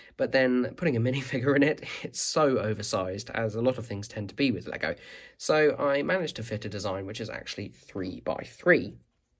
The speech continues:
You'll see underneath that they've got three along here, three there. So it's a three-by-three square, and that meant I had to use some pretty, uh, creative building techniques in order to get a minifigure in. So you'll see there's another one of these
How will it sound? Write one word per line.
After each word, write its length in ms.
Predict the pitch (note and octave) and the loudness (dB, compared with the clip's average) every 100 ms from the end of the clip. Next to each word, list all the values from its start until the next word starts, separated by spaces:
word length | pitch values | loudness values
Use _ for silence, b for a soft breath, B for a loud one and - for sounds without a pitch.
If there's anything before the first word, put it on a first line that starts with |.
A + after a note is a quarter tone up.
| _ _ _ _ - | _ _ _ _ -4
You'll 120 | C#3+ | 0
see 200 | B2+ A#2+ | 2 2
underneath 540 | A2 G2+ G#2+ B2 - - | 0 0 -2 -2 -4 -14
that 280 | - - - | -14 -14 -16
they've 160 | - - | -14 -10
got 220 | - - | -10 -10
three 260 | - A2+ G2 | -6 -2 -2
along 220 | F#2+ G#2+ | -2 -4
here, 240 | B2 A#2 | -2 -2
three 240 | A#2 F#2+ F#2 | -2 -8 0
there. 320 | B2 D3 C#3+ B B B | 2 4 2 B B B
So 140 | - | -12
it's 120 | - - | -10 -2
a 40 | |
three-by-three 520 | F3 E3 G2+ - G2+ | 2 4 2 0 -4
square, 500 | G2 - A#2 G2 F#2+ - | -4 0 2 2 -2 -4
and 180 | G#2+ C#3 | 0 0
that 140 | - | 0
meant 300 | A2 G#2 - | -2 -4 -6
I 20 | |
had 220 | A#2 A#2 | -8 -8
to 100 | A2+ | -6
use 160 | G2+ G2+ | -8 -6
some 140 | G#2 | -8
pretty, 580 | G2+ A2 A2 G2+ G2 - | -6 -6 -6 -6 -8 -8
uh, 220 | - - - | -8 -10 -10
creative 760 | - B2+ B2 A#2+ F#2+ F#2 - | -2 0 2 0 -4 -6 -4
building 380 | B2+ B2 G#2 F#2+ | -2 0 -2 -4
techniques 500 | - - - B2 - | -8 -8 -10 -10 -6
in 80 | G2+ | -6
order 200 | G2 G2 | -6 -8
to 120 | - | -6
get 260 | F#2 - - F#2+ | -4 -4 -6 -4
a 240 | D#2+ - G#2 | -4 -6 -2
minifigure 520 | G#2+ G2 - F#2 F#2+ | -2 -2 -6 -4 0
in. 320 | D3+ - G#2+ B B B B | 0 0 -4 B B B B
So 240 | - - G2+ | -8 -4 -2
you'll 160 | G#2 | -2
see 180 | A2 B2+ | 0 0
there's 160 | A2+ A2+ | 0 2
another 240 | B2+ D3 | 4 4
one 200 | A2+ G#2+ | 4 2
of 340 | - F#2+ F#2+ - | 0 -2 -4 -6
these 320 | F#2+ F#2+ | -6 -6